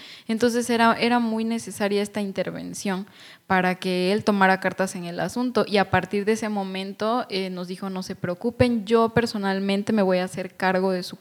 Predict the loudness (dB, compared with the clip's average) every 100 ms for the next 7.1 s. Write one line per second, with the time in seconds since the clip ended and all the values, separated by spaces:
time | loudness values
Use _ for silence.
0 | 0 2 2 -2 -8 -10 -20 -10 -2 2
1 | 2 0 -2 0 0 -2 -6 -6 0 2
2 | 2 2 2 2 0 -4 -4 -2 -4 -6
3 | -8 -8 0 2 2 2 0 2 -2 -2
4 | -4 -4 -2 0 2 2 2 0 -2 -4
5 | -6 -4 -2 -2 -4 -4 -4 -4 -4 -4
6 | -6 -6 -8 -8 -12 -14 -8 -4 -2 -4